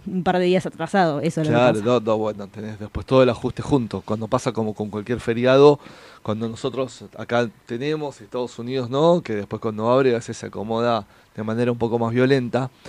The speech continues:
Speaker 2: Eh, bueno, cerramos esto, esta noticia de, de, de
Speaker 1: De
Speaker 2: cripto de
Speaker 1: criptomonedas.
Speaker 2: Estados Unidos, que, bueno, creo que digamos algo, hablamos de el dos mil veintitrés, de lo que esperamos del dos mil veinticuatro,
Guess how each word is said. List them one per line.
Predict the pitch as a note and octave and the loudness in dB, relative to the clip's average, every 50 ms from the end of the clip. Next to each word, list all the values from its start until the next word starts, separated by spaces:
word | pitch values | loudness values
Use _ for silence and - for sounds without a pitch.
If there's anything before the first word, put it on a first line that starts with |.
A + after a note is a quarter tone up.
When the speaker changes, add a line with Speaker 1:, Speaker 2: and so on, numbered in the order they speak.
| - - - - - - _ - - | -20 -20 -20 -20 -20 -20 _ -4 0
Speaker 2:
Eh, | - C3 B2+ B2 B2 B2 B2 B2 A#2+ | 2 2 4 4 2 2 2 2 4
bueno, | D#3 G3+ F#3 F3 E3+ | 4 4 4 4 2
cerramos | - F#3+ F#3+ G3+ F#3+ D#3+ - | 2 2 2 2 2 0 -2
esto, | E3 - - C#3 C3 C3 | -4 -4 -2 -2 -2 -2
esta | C3 C3+ B2 - C3+ | -2 -4 -4 -4 -4
noticia | B2 A#2+ - B2+ - - B2+ A#2 | -4 -4 -6 -10 -8 -4 -2 -2
de, | A2+ G#2+ G#2 G#2 | -2 -2 -2 -4
de, | G2+ G#2 G#2 G2 F#2+ | -4 -4 -4 -4 -6
de | |
Speaker 1:
De | F#2+ G#2 G2+ | -6 -6 -2
Speaker 2:
cripto | G2 G2+ | -2 -2
de | - | 0
Speaker 1:
criptomonedas. | - F#3+ - B2+ A#2+ - - - F#3 F3 C3 | 0 2 4 4 4 4 4 4 4 6 6
Speaker 2:
Estados | B2 A#2+ B2 A2+ - - | 6 4 2 0 -2 -6
Unidos, | A2+ A#2 A#2+ D3+ E3 E3 D3 - | -8 -4 -2 0 2 2 2 0
que, | - A#2 A2+ A2+ | 0 -4 -4 -2
bueno, | B2 A#2 A2 | -2 -2 -2
creo | - A2+ B2 | -2 -2 -2
que | G2+ G#2+ | -2 -2
digamos | A2 A2+ A#2 A#2+ A#2+ A2+ G#2+ - - | -2 0 -2 -2 -2 -4 -6 0 4
algo, | C#3 C#3+ C#3 C#3 C3+ B2+ | 4 4 6 4 4 2
hablamos | A#2 A2+ A2+ A#2 A#2+ A2+ G#2 | 2 2 2 0 0 -2 -2
de | G#2+ A2+ G#2+ - - - - - - - | -4 -4 -4 -6 -10 -18 -20 -18 -12 -8
el | A2+ G#2 | -6 -4
dos | G#2 G#2+ | -2 0
mil | A#2 A2+ | 0 0
veintitrés, | A2 A2+ G#2+ - G#2+ - C3+ C3 D3 D3 D3 C#3+ C3+ - | 0 0 -2 -4 -4 -2 2 4 6 6 6 4 2 0
de | - A2+ | -4 -8
lo | G#2+ G#2+ | -8 -8
que | - A2 | -8 -8
esperamos | - A2+ G#2+ A#2+ A#2+ A2+ | -6 -4 -2 -2 -2 -2
del | A2+ G#2 | -2 -4
dos | G#2 | -4
mil | A2 A#2 A#2 | -4 -4 -4
veinticuatro, | A2+ A2 G2+ - G2+ B2 D3 C#3 A2+ - C#3 C#3+ C3+ B2 | -4 -4 -6 -2 2 6 6 6 6 8 8 8 8 6